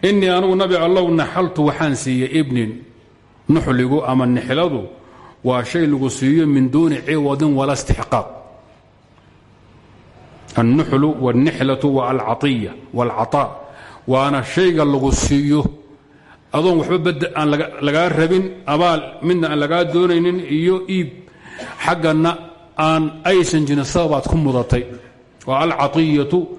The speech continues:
min gayri ciwadin wala istixqaaq baa la yidhahdaa. Ilmuhu markuu saa u dhashay, e, neefka loogu xudun xidhi jiray, soo garan maysaa? Wax ciwadoo laga rabana ma jiro, mudnaansho uu mudan yahayna ma jiro. Aabba iyo waalid baa kula maqan inay iska kaa siiyaan.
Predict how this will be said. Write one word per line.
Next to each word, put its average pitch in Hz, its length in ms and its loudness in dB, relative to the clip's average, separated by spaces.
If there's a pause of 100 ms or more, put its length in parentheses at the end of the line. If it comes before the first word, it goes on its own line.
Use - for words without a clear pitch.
(320)
min 135 200 2
gayri 156 340 0
ciwadin 147 400 0
wala 131 160 2
istixqaaq 123 560 -4
baa 117 120 -2
la 107 100 -4
yidhahdaa. 90 380 -8 (1500)
Ilmuhu 160 220 4
markuu 160 220 2
saa 160 160 2
u 175 100 2
dhashay, 143 320 2 (320)
e, 131 280 2
neefka 147 320 2
loogu 147 220 2
xudun 135 260 -2
xidhi 156 180 0
jiray, 135 140 0
soo 131 120 -2
garan 147 220 0
maysaa? 131 360 0 (1400)
Wax 135 180 0
ciwadoo 143 320 2
laga 135 180 2
rabana 139 280 0
ma 160 120 2
jiro, 170 280 -2 (720)
mudnaansho 151 480 2
uu 175 80 4
mudan 151 300 4
yahayna 147 220 0
ma 170 140 0
jiro. 156 200 -4
Aabba 175 320 0
iyo 180 160 2
waalid 170 220 2
baa 147 140 0
kula 147 180 0
maqan 143 260 -2
inay 139 100 -2
iska 139 120 -4
kaa 131 140 -2
siiyaan. 123 380 -4